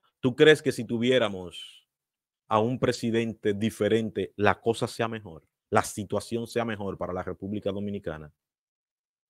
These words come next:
¿Qué daño, qué daño ha hecho esto de Luis Abinader de ser incondicional? Él puede ser incondicional a la onu, pero nunca por encima de su deber como presidente.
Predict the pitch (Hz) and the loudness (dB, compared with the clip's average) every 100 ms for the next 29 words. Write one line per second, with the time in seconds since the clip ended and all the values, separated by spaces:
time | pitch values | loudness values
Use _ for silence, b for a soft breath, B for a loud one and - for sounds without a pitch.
0 | _ _ _ _ _ _ _ _ _ 156 | _ _ _ _ _ _ _ _ _ 6
1 | 160 160 156 117 98 82 - 175 165 170 | 10 10 10 6 0 -4 0 4 8 8
2 | 156 143 135 135 135 127 117 127 127 - | 8 4 4 4 2 2 2 4 2 4
3 | 117 113 113 120 117 113 104 110 107 104 | 4 4 4 2 2 0 0 0 0 0
4 | 113 117 110 110 110 104 113 113 B B | 0 0 -2 -2 -2 -4 -2 -4 B B
5 | 185 202 165 190 180 - 170 170 151 143 | 10 10 10 8 8 8 8 6 2 0
6 | 139 139 131 135 131 117 120 120 104 - | 0 0 2 4 6 6 6 4 -2 -10
7 | _ 123 123 135 151 131 117 120 117 107 | _ 4 6 4 0 0 2 4 2 -2
8 | - 135 110 92 80 _ _ _ _ _ | -2 -2 0 -4 -8 _ _ _ _ _
9 | _ _ _ - 113 - 127 113 110 120 | _ _ _ -6 -4 0 6 8 12 12
10 | 113 - 107 107 - 98 - 95 98 95 | 10 6 -4 -4 -2 -4 -4 -4 -2 -4
11 | - 92 | -6 -10